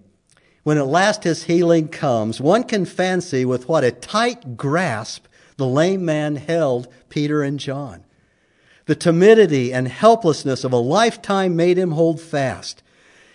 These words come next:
Even while walking and leaping, he tried how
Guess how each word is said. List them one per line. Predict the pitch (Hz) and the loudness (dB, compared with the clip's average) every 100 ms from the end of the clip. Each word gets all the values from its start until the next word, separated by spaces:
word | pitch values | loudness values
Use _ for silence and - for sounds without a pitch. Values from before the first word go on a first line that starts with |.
| - | 0
Even | 165 214 202 | 2 2 4
while | 180 151 | 4 4
walking | 139 180 185 190 185 | 4 4 2 0 0
and | 147 127 | 0 2
leaping, | 151 175 180 170 | 2 2 0 -2
he | 156 | -2
tried | 131 - 170 160 | -6 -2 0 0
how | 135 156 156 156 | 0 0 0 0